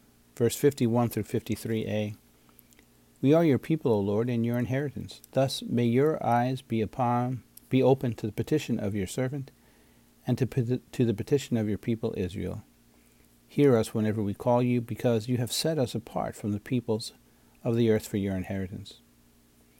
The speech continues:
And a responsory, "God himself will set me free from the hunter's snare. God himself will set me free from the hunter's snare,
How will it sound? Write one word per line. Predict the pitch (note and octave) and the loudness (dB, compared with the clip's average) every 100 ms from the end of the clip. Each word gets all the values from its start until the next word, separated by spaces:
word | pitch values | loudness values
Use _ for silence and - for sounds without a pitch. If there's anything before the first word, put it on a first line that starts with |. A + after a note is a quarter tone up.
| _ _ _ _ _ _ _ - | _ _ _ _ _ _ _ -2
And | C#3 | 2
a | |
responsory, | A#2+ A#2 - A#2 - B2 A2 | 4 4 2 -2 2 0 2
"God | A#2+ A#2+ | 2 2
himself | A#2+ - B2+ - | 2 2 0 0
will | A2+ | -4
set | - - | -4 -4
me | A2+ | -4
free | - C3 A#2 | -2 0 0
from | G#2+ - A#2 | 0 -2 0
the | G#2 | 0
hunter's | F#2+ A2 G#2 - | 0 -4 -6 -4
snare. | A#2 A2+ G#2 - - _ _ _ _ _ | -2 -2 -2 -8 -18 _ _ _ _ _
God | A#2+ A#2 | 2 2
himself | A#2+ - B2+ B2 | 2 0 0 0
will | G#2+ | -2
set | - B2+ | -2 -2
me | A2 | -4
free | - C#3+ B2+ | -6 -2 -2
from | G2 B2+ A#2+ | -2 -2 -2
the | G2 | -2
hunter's | A2 G#2 - | -4 -6 -8
snare, | - A#2 A2+ A2+ | -6 -4 -4 -8